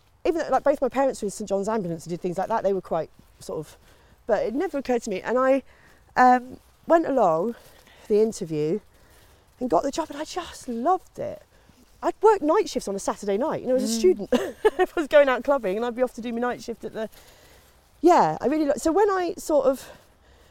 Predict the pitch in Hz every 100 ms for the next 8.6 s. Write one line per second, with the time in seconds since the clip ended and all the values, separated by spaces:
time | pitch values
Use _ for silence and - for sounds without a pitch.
0 | _ - 269 285 - 254 240 247 240 180
1 | 226 214 240 220 - 233 214 214 226 233
2 | - - 190 185 - - - - 262 247
3 | 233 269 247 214 220 214 165 165 190 190
4 | 180 190 - - 180 165 156 165 - _
5 | _ _ _ _ _ 214 262 403 285 233
6 | - 185 208 147 143 - - 180 196 160
7 | 127 - - 202 143 143 180 214 208 175
8 | 160 147 147 139 135